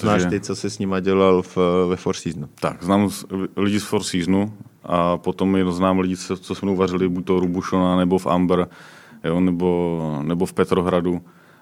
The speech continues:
Speaker 2: A to jsou potom šéfkuchaři, který vaří buď to jiný v, teďka v michelinských restauracích, nebo to byl vždycky tým o třiceti lidech, takže je sleduju, s-, nebo se navzájem sledujeme, kdo co dělá.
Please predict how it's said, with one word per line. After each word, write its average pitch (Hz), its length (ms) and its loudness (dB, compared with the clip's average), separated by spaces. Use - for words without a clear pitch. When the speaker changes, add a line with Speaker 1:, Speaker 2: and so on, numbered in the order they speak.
Speaker 2:
A 80 160 -6
to - 180 -10
jsou - 160 -6
potom 95 240 0
šéfkuchaři, 95 480 -2
který 95 240 0
vaří 98 280 2
buď 87 180 -4
to 95 80 2
jiný 101 180 4
v, 95 80 -6
teďka 98 200 0
v 95 40 -2
michelinských 101 460 0
restauracích, 95 680 0
nebo 92 140 0
to 101 120 2
byl 101 100 4
vždycky 95 240 -2
tým 92 220 0
o 87 60 0
třiceti 90 420 -4
lidech, 92 360 2
takže 92 260 0
je 92 60 4
sleduju, 95 560 -2
s-, - 220 -16
nebo 92 220 2
se 90 120 -4
navzájem 87 360 0
sledujeme, 90 500 0
kdo 90 160 0
co - 160 -12
dělá. 90 340 -2